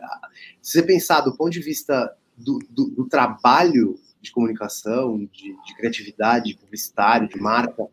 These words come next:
cara, tudo é de pessoa pra pessoa. Então,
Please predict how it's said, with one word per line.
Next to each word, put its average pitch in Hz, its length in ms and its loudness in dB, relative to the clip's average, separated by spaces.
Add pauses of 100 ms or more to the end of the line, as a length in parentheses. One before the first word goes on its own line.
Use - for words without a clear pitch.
(460)
cara, - 340 -4 (140)
tudo 226 580 8 (280)
é 107 280 -6 (260)
de - 120 -14
pessoa 123 300 -6
pra 117 100 -8
pessoa. 101 400 -14 (1300)
Então, 117 840 -4